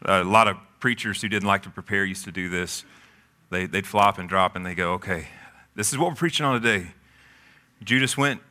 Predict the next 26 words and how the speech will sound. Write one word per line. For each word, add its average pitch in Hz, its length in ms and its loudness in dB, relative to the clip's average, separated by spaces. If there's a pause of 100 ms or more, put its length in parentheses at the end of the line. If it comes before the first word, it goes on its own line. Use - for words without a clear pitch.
and 123 140 -4
hanged 143 260 6
himself. 98 580 -2 (460)
All 120 120 6
right. 101 260 6 (1120)
Don't 117 140 2
like 107 160 4
that 101 180 0
passage. 98 360 0
Just - 360 -6
try 104 200 4
again. 85 340 -2 (2250)
Go 131 180 6
and 139 80 2
do 131 120 2
likewise. 92 880 2 (920)
Oh, 143 180 6
let's 135 180 0
not 117 180 0
do 113 140 0
that 107 180 6
one 107 120 -2
either." 92 340 -2 (880)
See, - 160 -6
that's 95 220 4
an 87 140 -10